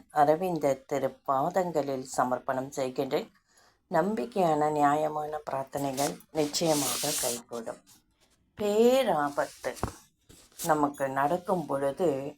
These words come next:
அது அதிர்ஷ்டமாக கூட மாறும் வாய்ப்பு அமையும் ஸ்ரீ அன்னை ஸ்ரீ பகவான் அரவிந்தரை வழிபடும் போது. ஒரு அன்பர், அவர் பார்த்தீங்கன்னா, வறுமை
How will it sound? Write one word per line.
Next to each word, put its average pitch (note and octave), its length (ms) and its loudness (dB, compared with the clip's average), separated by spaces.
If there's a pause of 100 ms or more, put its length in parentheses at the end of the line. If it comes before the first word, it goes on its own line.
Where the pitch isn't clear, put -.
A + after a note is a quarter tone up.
அது C#3+ 260 -2 (180)
அதிர்ஷ்டமாக F3 1160 0
கூட D#3 280 0 (680)
மாறும் D#3 680 6 (200)
வாய்ப்பு D3+ 540 4 (280)
அமையும் D3 600 2 (100)
ஸ்ரீ - 260 -2 (120)
அன்னை C#3 400 0 (100)
ஸ்ரீ D3+ 280 -4
பகவான் D3 600 2 (120)
அரவிந்தரை C#3+ 800 4 (140)
வழிபடும் C3 600 -4
போது. C3 260 -8 (1120)
ஒரு G#3 240 4 (200)
அன்பர், F#3+ 600 2 (1120)
அவர் F#3 340 2
பார்த்தீங்கன்னா, F#3 760 0 (520)
வறுமை A#3 640 6